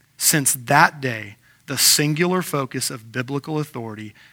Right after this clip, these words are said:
has given unusual power and authority to his preaching. I think that's without a doubt. That's a man who got before God and said, "Lord, here's some things I see.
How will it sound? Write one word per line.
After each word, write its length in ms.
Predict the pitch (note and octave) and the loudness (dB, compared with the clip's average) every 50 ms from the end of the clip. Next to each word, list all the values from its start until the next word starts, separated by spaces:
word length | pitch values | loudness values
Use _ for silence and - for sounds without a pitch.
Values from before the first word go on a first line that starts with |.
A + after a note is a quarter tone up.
| - | -6
has 200 | - B2+ C3 A#2+ | -4 -2 -2 -2
given 280 | A#2+ B2 C3+ A#2+ A#2 A2+ | -2 -2 -2 -2 -4 -8
unusual 680 | A2 G#2+ G#2 G#2+ A2+ A#2+ C3 C3+ B2+ C3+ C#3 C#3+ C#3+ | -10 -12 -14 -16 -14 -14 -12 -12 -10 -10 -10 -12 -12
power 400 | C3 - B2 A2+ A2 A2 A2 A2+ | -8 -2 -2 -2 -2 -2 -6 -10
and 180 | A#2+ B2+ A#2+ A#2+ | -12 -12 -14 -14
authority 640 | A2+ - - - G#2 G#2+ G#2+ G#2+ G#2+ G#2+ G2+ _ _ _ _ _ _ | -14 -14 -16 -16 -16 -14 -14 -16 -16 -18 -20 _ _ _ _ _ _
to 100 | - - | -14 -12
his 200 | G#2+ G#2 G2+ - | -12 -12 -12 -14
preaching. 540 | - - - G#2+ F#2+ - - - - A2+ - _ _ _ _ _ _ _ _ _ _ _ _ _ _ - | -14 -14 -16 -16 -14 -14 -14 -16 -16 -20 -20 _ _ _ _ _ _ _ _ _ _ _ _ _ _ -12
I 80 | - | -12
think 240 | G#2+ - - A2+ G#2+ | -10 -10 -12 -12 -12
that's 200 | - A#2 A2+ - | -12 -14 -14 -14
without 280 | - A#2 - A2+ B2+ - | -18 -18 -20 -20 -20 -20
a 100 | _ - | _ -20
doubt. 380 | - - - - _ _ - _ _ _ _ _ _ _ _ _ _ _ _ _ _ _ _ _ _ _ _ _ _ _ _ _ _ _ _ _ _ _ _ _ _ _ _ _ _ _ _ | -16 -16 -16 -18 _ _ -20 _ _ _ _ _ _ _ _ _ _ _ _ _ _ _ _ _ _ _ _ _ _ _ _ _ _ _ _ _ _ _ _ _ _ _ _ _ _ _ _
That's 280 | - C3+ C3 C#3 - - | -2 -2 -2 0 -2 -4
a 80 | D3 B2+ | -6 -6
man 360 | A#2+ A2+ G#2+ G#2+ G2+ G2+ G#2 _ _ _ _ _ _ _ _ _ _ | -8 -10 -12 -12 -14 -16 -18 _ _ _ _ _ _ _ _ _ _
who 140 | - C#3 B2+ | -14 -14 -10
got 260 | A#2 A2+ A2 A#2+ C#3 | -4 -2 -2 -2 -4
before 320 | C#3+ A#2+ - - B2+ B2+ | -8 -16 -14 -12 -12 -12
God 260 | B2 A2+ G#2 G#2 G#2 | -10 -8 -10 -10 -10
and 140 | G#2 G#2 G#2 | -12 -14 -14
said, 240 | - - A#2 G#2+ G#2 | -14 -12 -12 -14 -14
"Lord, 280 | A2 A#2 A#2+ B2+ B2+ B2+ _ _ _ _ | -12 -10 -10 -10 -10 -12 _ _ _ _
here's 280 | - - C3 B2+ - | -10 -8 -6 -4 -2
some 160 | - - C3 | -4 -4 -6
things 280 | A2 B2+ B2+ B2+ B2 A#2 | -10 -10 -10 -8 -6 -6
I 180 | B2 A2 G2+ G2 | -6 -6 -6 -4
see. 460 | - - - D3 C#3+ C#3+ D3 C#3+ | -4 -2 -2 -2 -2 -4 -4 -6